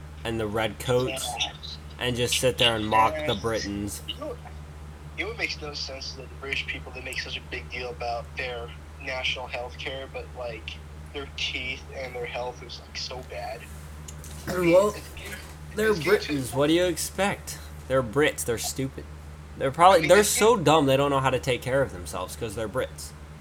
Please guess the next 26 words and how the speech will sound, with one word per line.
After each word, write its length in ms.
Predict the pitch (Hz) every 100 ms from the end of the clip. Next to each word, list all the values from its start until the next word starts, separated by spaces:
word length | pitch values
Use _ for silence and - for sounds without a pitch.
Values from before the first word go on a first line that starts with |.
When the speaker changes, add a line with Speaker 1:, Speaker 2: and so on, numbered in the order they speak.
| - - - -
Speaker 3:
Because 240 | - - 170 151 147
Speaker 2:
British 20 |
Speaker 3:
there's 220 | 160 151
Speaker 2:
people 360 | - 156 147 -
are 100 | 127
actually 460 | - - - - 73 76
fucking 220 | 76 78 76 76
retarded. 280 | - - 78 76
That 180 | 78 -
is 160 | -
a 40 | - -
fact. 240 | 95 87 - - - -
Speaker 3:
They 140 | 175
are 120 | 269
becoming, 420 | 240 185 - 175 156
there's, 280 | - 156 156
I 200 | - 143
saw 240 | - 175 185
something, 420 | - 143 135 135 117
like, 180 | 113 - - -
they're 140 | 143
becoming, 520 | 147 147 - 143 147 143
like, 160 | 135 - - - - -
one 100 | -
of 100 | -
the 120 | -